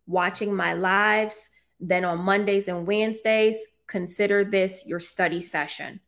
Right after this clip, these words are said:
Consider this your study session that you need to be participating in, okay?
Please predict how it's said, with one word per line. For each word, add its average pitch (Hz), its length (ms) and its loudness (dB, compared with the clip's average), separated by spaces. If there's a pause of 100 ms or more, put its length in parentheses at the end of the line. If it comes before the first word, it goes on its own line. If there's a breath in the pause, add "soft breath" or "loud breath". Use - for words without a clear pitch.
Consider 190 320 2
this 196 280 -4
your 180 120 -4
study 180 300 -2
session 160 460 -6
that - 140 -4
you 180 160 -6
need 180 440 0
to - 120 -6
be 202 460 -4 (480)
participating 214 680 2
in, 98 200 -4 (440 soft breath)
okay? 180 300 2